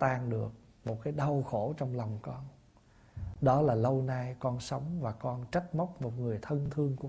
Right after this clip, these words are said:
con. Con không có thể nào con nguôi ngoai được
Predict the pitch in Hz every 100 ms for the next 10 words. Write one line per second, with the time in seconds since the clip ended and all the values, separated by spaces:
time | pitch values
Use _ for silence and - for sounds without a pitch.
0 | - 143 139 - - - - - - -
1 | 147 117 160 151 160 139 113 143 135 113
2 | 110 139 135 160 170 151 151 143 123 104